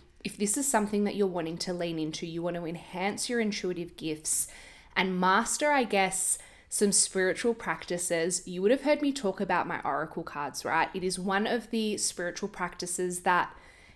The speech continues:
is so at the forefront of my business. Every single client session I have, I'm always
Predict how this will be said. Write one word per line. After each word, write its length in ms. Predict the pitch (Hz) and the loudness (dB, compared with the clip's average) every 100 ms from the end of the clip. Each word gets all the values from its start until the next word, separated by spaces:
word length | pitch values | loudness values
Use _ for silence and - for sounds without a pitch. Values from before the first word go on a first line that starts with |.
| - | -2
is 200 | 208 - | 0 2
so 380 | - - 185 185 | 2 4 4 4
at 180 | - 214 | 4 0
the 80 | |
forefront 520 | 226 - 180 180 185 175 | -2 0 -2 0 -2 -2
of 100 | 185 | -4
my 140 | 160 | -4
business. 500 | 165 165 175 165 - - | -4 -4 -4 -4 -6 0
Every 280 | 202 208 208 | 2 2 0
single 460 | - 208 196 196 | 0 0 2 2
client 500 | 190 - 185 180 180 | 0 -4 -2 -2 -2
session 360 | - 170 - 180 | -4 -4 -4 -6
I 100 | 170 | -6
have, 400 | 165 170 175 165 - | -6 -4 -4 -6 -6
I'm 220 | 170 175 | -6 -4
always 640 | 180 185 185 185 180 - | 2 2 4 2 2 -2